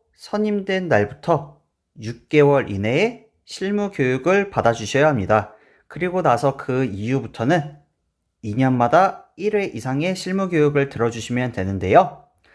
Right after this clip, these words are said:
따라서 이 문제에 건축물 사용 승인일에 소방안전관리자로 선임이 되었기 때문에 이천이십오 년 오월 십 일로부터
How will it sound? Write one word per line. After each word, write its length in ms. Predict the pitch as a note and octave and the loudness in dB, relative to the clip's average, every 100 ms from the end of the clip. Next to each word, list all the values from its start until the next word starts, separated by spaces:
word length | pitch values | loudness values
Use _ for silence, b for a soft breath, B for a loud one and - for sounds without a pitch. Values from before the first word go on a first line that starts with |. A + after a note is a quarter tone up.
| b b | b b
따라서 480 | F3+ F#3+ F#3+ F#3 F3+ | -2 -2 0 0 0
이 260 | - B2+ - | -2 -8 -6
문제에 680 | A2+ G#2+ B2+ E3 D3+ - _ _ _ _ | -4 0 2 0 -2 -8 _ _ _ _
건축물 600 | - D3+ E3 G3 G3+ F#3+ | -2 -2 0 -2 0 -2
사용 380 | F#3+ - G#3+ A3 | -2 0 2 2
승인일에 760 | G#3+ - B3 A#3 F#3 G#3 C#4+ - _ _ | -2 -2 0 0 2 2 0 -6 _ _
소방안전관리자로 1160 | - A3 A3+ G3+ E3 E3 D3+ A2+ A#2 A#2 A#2+ A#2 | -10 -2 0 2 0 -2 -2 -2 0 0 2 0
선임이 480 | - F#3 F#3+ E3+ | 0 -2 0 -2
되었기 420 | D#3 G2+ G2+ - - | 0 -2 -2 -6 -4
때문에 520 | G2 F#2+ D#3+ - - _ _ _ _ _ _ _ _ _ _ | -2 2 2 2 -8 _ _ _ _ _ _ _ _ _ _
이천이십오 880 | C3 - F3+ E3+ E3 A2 B2+ C3 G#2 | -14 -2 2 4 2 -4 -4 -2 2
년 340 | B2+ A#3 - - _ _ _ | 2 2 -2 -16 _ _ _
오월 340 | - B2+ C#3 D3 | -6 2 2 2
십 220 | D3 - | 0 -4
일로부터 720 | G3+ D#3 - - E3 - - | -2 -2 -4 -2 -2 -2 -14